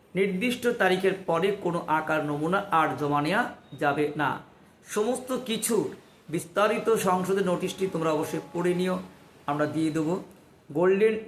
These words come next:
জুবলি কাউন্সিলে বসে আঁকো প্রতিযোগিতা, মেমো নাম্বার এল, আহ, অবলিক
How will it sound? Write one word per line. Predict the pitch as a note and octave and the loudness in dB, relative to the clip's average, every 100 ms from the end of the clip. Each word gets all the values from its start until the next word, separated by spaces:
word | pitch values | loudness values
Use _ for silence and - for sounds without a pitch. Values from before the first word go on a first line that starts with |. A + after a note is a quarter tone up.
| D3 | -4
জুবলি | E3+ D#3 E3 D#3+ | -2 -2 -2 -2
কাউন্সিলে | D#3 D#3 D3+ D#3+ D#3+ | 2 0 0 -2 0
বসে | E3 D#3+ G3 | -2 -2 2
আঁকো | D3+ D3+ C#3+ | 2 0 -4
প্রতিযোগিতা, | C#3+ D3 C#3+ D3 D3 G3 - - - - - | -6 -4 -4 -2 0 -2 -2 -12 -20 -14 -4
মেমো | E3+ F#3 | 0 2
নাম্বার | F#3+ F#3+ F#3+ F#3+ F#3+ F#3+ - | 2 2 4 4 2 -2 -2
এল, | F3 F#3 F#3 | 0 2 0
আহ, | - - - - _ _ _ _ C#3+ D3 D3+ D3+ - - _ - | -6 -20 -20 -20 _ _ _ _ -4 0 0 -2 -8 -20 _ -2
অবলিক | D#3 E3 F3 | -2 0 -2